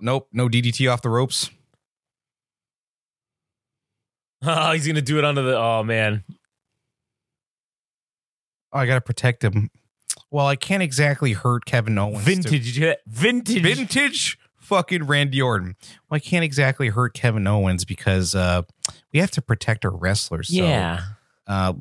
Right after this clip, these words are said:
Speaker 1: we ha-, l-, let me make sure that we have the mats on the floor.
Speaker 2: You know, the ring is not, it's too hard. Let's do it on the padded mats.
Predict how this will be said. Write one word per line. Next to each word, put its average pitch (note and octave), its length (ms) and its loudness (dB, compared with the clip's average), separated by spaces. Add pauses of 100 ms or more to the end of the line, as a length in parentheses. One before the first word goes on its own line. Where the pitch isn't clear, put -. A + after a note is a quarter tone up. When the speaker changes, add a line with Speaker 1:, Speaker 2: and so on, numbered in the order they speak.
Speaker 1:
we D3+ 120 4
ha-, - 120 -2 (120)
l-, D#3 140 0 (180)
let F#3+ 160 -2
me C4 120 0
make F3+ 240 0
sure F3 260 0
that D3+ 200 0 (100)
we B2+ 120 -4
have B2+ 280 0
the A2+ 60 -6
mats G#2+ 340 0
on A2 100 2
the E2+ 120 -2
floor. F#2 600 -2 (680)
Speaker 2:
You A3 100 -4
know, F3+ 80 2
the E3 140 -2
ring A3 240 0
is D3 160 0
not, D3 260 0
it's - 160 -2
too F#3 200 0
hard. A#2 320 0
Let's D3 160 -4
do A#3 120 -4
it F#3 80 0
on C#3+ 120 0
the G2 100 -4 (180)
padded G#2 400 0
mats. D#2 540 -6